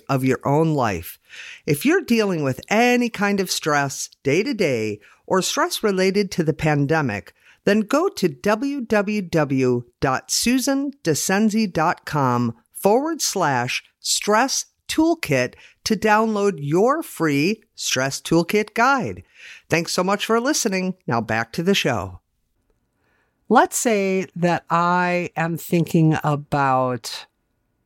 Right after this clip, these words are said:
uh, okay, here's a good one. I'm thinking about recording a podcast episode, just like I'm doing this one right now.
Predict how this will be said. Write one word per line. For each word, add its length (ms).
uh, 220
okay, 360
here's 220
a 60
good 160
one. 220
I'm 260
thinking 420
about 320
recording 680
a 100
podcast 580
episode, 480
just 240
like 180
I'm 220
doing 280
this 220
one 180
right 240
now. 360